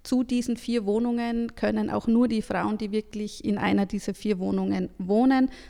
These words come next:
Alle anderen Frauen haben da keinen Zugang. Das heißt, wir können jede Tür mit jedem Transponder extra programmieren.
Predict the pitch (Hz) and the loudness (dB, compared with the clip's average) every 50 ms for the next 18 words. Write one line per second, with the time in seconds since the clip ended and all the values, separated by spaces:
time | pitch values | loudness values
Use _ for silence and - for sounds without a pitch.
0 | - - - 196 202 202 - 180 190 208 220 214 208 208 196 - 202 190 190 190 | -8 -4 -2 0 0 0 0 0 0 0 0 0 0 -2 -2 -2 0 0 2 2
1 | 196 196 202 196 196 196 196 - - 208 202 214 233 240 240 - - 247 233 240 | 2 2 0 0 0 0 -2 -2 -2 0 2 2 2 2 0 0 0 0 2 2
2 | 240 240 233 226 214 - 208 202 - - 208 196 - 202 202 202 196 196 185 196 | 2 2 2 0 0 0 -2 -2 -2 -4 -6 -6 -6 -4 -4 -4 -4 -4 -4 -4
3 | 208 214 214 202 - - - - 220 233 233 220 208 - - 202 196 202 196 - | -2 -2 -2 -4 -4 -8 -6 -2 0 2 2 2 0 0 -2 -2 0 0 -2 -2
4 | 202 196 196 - - 202 196 202 202 - - 196 - - - - 196 196 - - | -2 -2 -4 -4 -4 -2 -2 0 0 0 0 -2 -2 -4 -2 -2 -2 -2 -2 -6
5 | - - - - 208 196 - 196 190 202 220 254 294 349 | -12 -6 0 0 2 2 4 4 4 6 8 8 8 8